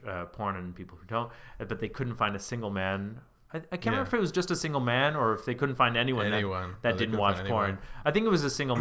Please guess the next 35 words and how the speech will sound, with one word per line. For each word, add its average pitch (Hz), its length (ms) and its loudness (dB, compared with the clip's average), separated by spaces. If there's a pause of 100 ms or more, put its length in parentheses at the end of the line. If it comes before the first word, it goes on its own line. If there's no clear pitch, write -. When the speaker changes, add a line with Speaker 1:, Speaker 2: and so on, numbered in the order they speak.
Speaker 1:
I 143 140 6
think 170 100 6
it 170 40 2
was 135 100 4
a 120 60 2
single 113 240 0
man 120 420 0
that 151 140 0
they 151 80 -2
couldn't 156 240 -6
find, 170 280 0
but - 220 -2 (280)
anyways, 123 300 8 (380)
it 175 160 12
was 190 100 10
just 233 140 6
Speaker 2:
<laughs> - 20 8
It's 240 40 10
Speaker 1:
like 165 180 12
Speaker 2:
actually 151 380 2
kind 113 240 2
of 101 100 0
interesting 113 560 -2
that, 92 280 -4 (260)
that, 87 220 -8 (180)
you 104 100 -8
know, 87 220 -6 (120)
this, 90 240 -8 (120)
this 87 240 -8
new 95 440 -6 (120)
tool, 92 580 -4
you 85 60 -10
know, 90 220 -8
this, 95 320 -8
like, 87 140 -10